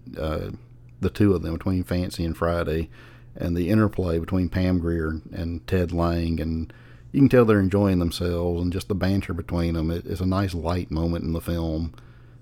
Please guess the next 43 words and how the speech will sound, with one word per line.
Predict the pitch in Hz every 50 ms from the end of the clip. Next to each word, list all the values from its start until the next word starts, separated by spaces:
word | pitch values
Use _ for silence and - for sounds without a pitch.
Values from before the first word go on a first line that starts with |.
| - - -
Uh, | - 85 82 73 76 -
so | - - - 110
you | 110 110
know | 110 107 101
what? | 95 92 85
I'll, | 90 90 90 90 - -
I'll, | - 82 85 87 85 87 - - - - - - - - -
I'll | - 127 117
let | 107 101
it | 95 -
slide | - - 82 78 78 78 80 80 -
for | - 78
now. | 76 76 76 71 69 76 - - - - - - - -
I, | 85
I, | 87 - - 92 107 - - - - - - -
just | 107 104 - - - -
for | - - 113 107 107 101
the, | 92 95 92 90 87 85
uh, | 82 85 85 82 - - - - - - - - - - -
just | - 123 -
for | - 123 117
the | 101
little | 101 104 104 101 95
comebacks | - - 107 104 95 85 85 82 82 78 -
and | - 98
little | 95 92 87
jokes | 87 87 87 87 90 - -
that | 85 82
they're | - 85 85 85 82 - - - - - - -
sniping | - - - 107 90 92 92 - 87 85 82
at | 80 80
each | 82 82 - -
other | 78 73 71 71 71 - - - - - - - - - - - -
as | - 87 82 -
he | 92 95
tries | 87 - 87 82 85 80
to | - -
recruit | 87 85 - - - 101 98 92 -
her, | - 87 82 80 78 78 80
and, | 82 85 85 82
and, | 87 82 82 85
uh, | 87 90
she | - - 98 92 90